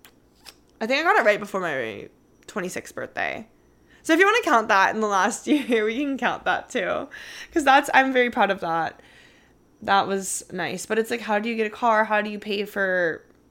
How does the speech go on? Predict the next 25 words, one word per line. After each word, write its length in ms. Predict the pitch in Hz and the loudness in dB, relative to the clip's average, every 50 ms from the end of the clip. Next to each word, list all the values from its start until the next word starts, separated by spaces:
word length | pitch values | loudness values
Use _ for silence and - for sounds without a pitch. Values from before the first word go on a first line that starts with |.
| _ _ _ - - _ - | _ _ _ -20 -20 _ -8
rent 340 | 196 196 190 185 180 - - | -2 0 2 2 0 -2 -4
yourself? 460 | 202 202 190 - 196 170 185 185 - | -6 -4 -2 0 0 2 0 0 -2
Like, 160 | 196 190 - | -6 -6 -4
where 100 | 190 190 | -2 -2
are 20 | |
you 100 | 185 185 | -2 -2
getting 200 | 196 196 196 190 | -2 -4 -6 -6
a 40 | 190 | -4
house? 280 | 175 175 160 185 185 - | -2 0 0 0 -2 -4
Where 60 | 190 | -6
are 20 | |
you 60 | 185 190 | -6 -6
getting 100 | 190 190 | -6 -6
all 60 | 190 | -6
this 160 | 196 190 - | -6 -8 -8
furniture? 460 | - - 180 160 156 185 - 220 226 | -4 -4 -4 -4 -4 -4 -2 -2 0
And 100 | 226 214 | 0 -2
it 180 | 170 - - 190 | -4 -8 -8 -4
doesn't 300 | 196 190 185 226 208 226 | -4 -4 -4 -4 -6 -4
happen 280 | 202 190 190 - 240 | -2 -2 -2 -2 -4
overnight, 640 | 254 262 269 277 240 196 135 135 170 220 254 - - | -6 -4 -4 -4 -4 -4 -4 -4 -4 -6 -6 -8 -6
but 140 | - 190 - | -4 -2 -2
I'm 180 | - 185 190 185 | -2 -2 -4 -6
so 280 | - - - 180 190 | -6 -6 -4 -4 -4
lucky 560 | 196 180 - 190 - - 214 220 220 226 226 | -4 -4 -6 -6 -6 -8 -8 -6 -6 -6 -8